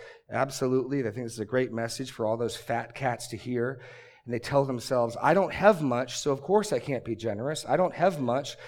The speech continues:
I can barely make ends meet. So of course the Lord isn't expecting me to be generous. I'm glad all those, you know,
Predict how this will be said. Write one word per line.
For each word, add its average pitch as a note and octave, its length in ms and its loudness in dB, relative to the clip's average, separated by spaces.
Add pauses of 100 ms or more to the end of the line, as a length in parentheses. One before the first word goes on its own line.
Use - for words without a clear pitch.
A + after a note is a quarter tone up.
(260)
I A#2 60 -10
can A#2 120 -6
barely C#3+ 500 2 (280)
make C3+ 280 -2
ends B2 280 0
meet. C3+ 200 0
So C#3 140 -2
of - 100 -6
course F#3 400 0 (200)
the A#2+ 80 0
Lord C#3 240 4
isn't B2 220 -4
expecting - 500 -4
me E3 200 -2
to D#3+ 40 0
be G#2+ 140 -4
generous. F#2 640 -8 (680)
I'm A2 40 -20
glad C#3+ 280 4
all C3+ 120 6
those, B2 360 0 (480)
you G2+ 100 -12
know, F2 200 -12